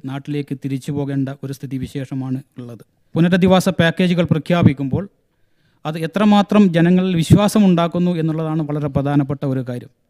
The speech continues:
തീർച്ചയായും അവരേറ്റെടുക്കുന്ന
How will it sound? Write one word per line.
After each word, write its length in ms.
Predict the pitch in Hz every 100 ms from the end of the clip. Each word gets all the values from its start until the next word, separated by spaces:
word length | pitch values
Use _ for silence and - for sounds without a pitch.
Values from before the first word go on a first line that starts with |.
| _ _ _ _ _ _ _ -
തീർച്ചയായും 720 | 175 - 208 196 196 220 - _ _ _ _ _ _ _ 170
അവരേറ്റെടുക്കുന്ന 840 | 180 180 175 185 180 180 180 180